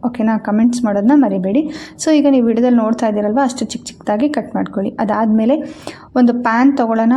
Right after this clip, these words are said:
ಆ ಪ್ಯಾನ್ಗೆ ಬರೀ ಎರಡೂವರೆ ಇಲ್ಲಾಂದ್ರೆ ಮೂರು ಸ್ಪೂನಷ್ಟು ಮಾತ್ರ ಆಯಿಲ್ ಹಾಕ್ಕೊಳ್ಳಿ. ಜಾಸ್ತಿ ಆಯಿಲ್ ಹಾಕೋಬೇಡಿ. ನಮ್ಮ ಮನೆಯಲ್ಲೂ ಕೂಡ ಜಾಸ್ತಿ ಆಯಿಲ್ ಯೂಸ್ ಮಾಡಿದ್ರೆ ನಮ್ಮಮ್ಮ ಬೈತಾರೆ. ಜಾಸ್ತಿ ಆಯಿಲ್ ಯೂಸ್ ಮಾಡಬೇಡ ಅಂತ, ಆದರೂ ತುಂಬ ಕಷ್ಟಪಟ್ಟು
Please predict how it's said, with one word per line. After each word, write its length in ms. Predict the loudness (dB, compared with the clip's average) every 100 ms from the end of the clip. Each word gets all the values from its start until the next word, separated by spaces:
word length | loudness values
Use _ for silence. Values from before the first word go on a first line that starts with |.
| 0
ಆ 60 | -4 -4
ಪ್ಯಾನ್ಗೆ 480 | 0 2 4 4 0
ಬರೀ 380 | 0 -2 2 0
ಎರಡೂವರೆ 760 | 0 0 0 0 0 0 0
ಇಲ್ಲಾಂದ್ರೆ 520 | 0 0 2 2 4
ಮೂರು 320 | 4 4 2 0
ಸ್ಪೂನಷ್ಟು 640 | -6 -4 0 0 -2 -2
ಮಾತ್ರ 520 | -2 0 0 0 0 2
ಆಯಿಲ್ 280 | 2 2 0
ಹಾಕ್ಕೊಳ್ಳಿ. 440 | -2 -2 -2 0 -2
ಜಾಸ್ತಿ 580 | 0 -2 -4 -2 -2 0
ಆಯಿಲ್ 300 | 0 0 -2
ಹಾಕೋಬೇಡಿ. 580 | -2 -4 -2 -4 -2 -2
ನಮ್ಮ 240 | -2 0
ಮನೆಯಲ್ಲೂ 340 | 2 2 0
ಕೂಡ 220 | 0 0 -2
ಜಾಸ್ತಿ 400 | -2 -2 -2 -2
ಆಯಿಲ್ 260 | 0 0 0
ಯೂಸ್ 220 | 0 -2
ಮಾಡಿದ್ರೆ 300 | -2 0 0
ನಮ್ಮಮ್ಮ 360 | 0 0 -2
ಬೈತಾರೆ. 440 | -2 -2 -2 -4 -6 -14 -20 -18 -18 -14 -4
ಜಾಸ್ತಿ 300 | -2 -2 -2
ಆಯಿಲ್ 240 | 0 2 2
ಯೂಸ್ 260 | 2 0
ಮಾಡಬೇಡ 400 | 0 0 0 0
ಅಂತ, 240 | 0 0 -2
ಆದರೂ 240 | 0 -2 -2
ತುಂಬ 180 | -2
ಕಷ್ಟಪಟ್ಟು 760 | -4 -6 -6 -6 -6 -4 -4